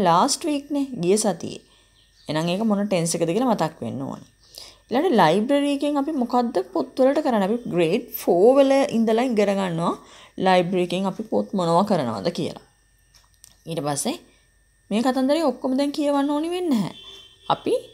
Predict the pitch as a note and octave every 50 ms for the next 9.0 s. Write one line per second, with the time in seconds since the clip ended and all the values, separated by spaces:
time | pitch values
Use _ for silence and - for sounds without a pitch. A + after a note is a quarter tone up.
0 | _ - D#3+ E3 D#3+ D#3 D3+ D3+ D#3+ - F3+ E3+ E3 F3+ F#3 F3+ F3+ - F3+ F3
1 | F3 E3+ E3+ E3 D#3+ E3 - - D3 C3+ B2+ B2 A2 - C#4 G#4+ - - - -
2 | - E3+ F3+ F3 D3+ C#3+ D3+ D3+ D3+ D#3 D#3 F3 - G#3 F#3 D#3+ E3+ - B3+ D#4+
3 | A#3 G#3+ G#3+ F#3+ F3+ F3 - - E3+ E3 D#3 C3 G#2 F2+ - - - - - -
4 | G#4 - - - - - - - - - - - - - - - C#3+ C#3+ C3+ C#3+
5 | D#3 F3+ F#3+ - E3+ C#3 A2 G#2 C#3 D3 G3 A3+ C4 D4+ D4+ C#4+ C#4+ C#4+ C#4+ -
6 | - - - - - - - - - - - - - - - - - - - -
7 | D#3+ F3 F#3 G3+ G#3+ G3+ F3 E3 D#3+ D#3+ E3+ G#3 G#3+ A3+ G3 G3+ - A#3+ G#3+ G#3+
8 | G#3+ A#3 A3+ B3 G#3+ E3+ D3+ F3+ G#3+ - D#4+ D#4+ D#4+ B3 - - C3+ - -